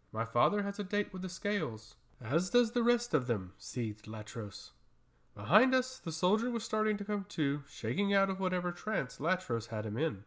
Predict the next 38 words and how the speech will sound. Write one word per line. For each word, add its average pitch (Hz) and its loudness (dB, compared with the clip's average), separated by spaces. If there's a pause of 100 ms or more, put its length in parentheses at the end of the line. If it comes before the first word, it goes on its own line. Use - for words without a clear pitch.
(420)
The 113 -6
winged 156 2
demigod 220 0
pulled 127 -2
a 110 -2
black-bladed 180 0
dagger 175 0
with 123 -4
a 107 -6
purple 202 -6
hue 208 2
around 123 0
the 127 -4
blade 170 0
from 113 -8
his 127 -6
waistband. 117 -4 (240)
Without 110 -2
hesitation, 208 -2 (200)
he 110 -6
drove 120 4
it 98 -8
deep 202 0
within 208 2
the 208 0
soldier's 185 -4
chest - -2
before 131 -2
he 127 0
was 120 -6
fully 156 0
coherent. 127 -2 (380)
"That'll 123 2
be 226 4
enough 247 2
out 233 0
of 214 -2
you," 208 0